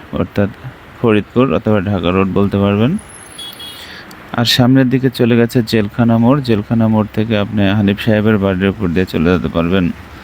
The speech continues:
মজমপুর। আর পিছন দিকে চলে গেছে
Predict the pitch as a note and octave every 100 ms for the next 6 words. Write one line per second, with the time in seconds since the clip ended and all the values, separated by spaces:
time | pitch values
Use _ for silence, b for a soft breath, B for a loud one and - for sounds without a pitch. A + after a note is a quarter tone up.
0 | B B - - G2+ F2+ F#2+ F2+ A#2+ F#3
1 | - - - - - - - - - -
2 | - - - - - - - - B B
3 | B - B2 A#2+ A#2 - B2+ D3+ D3+ D3
4 | C3+ C#3 C3 C3 A#2+ -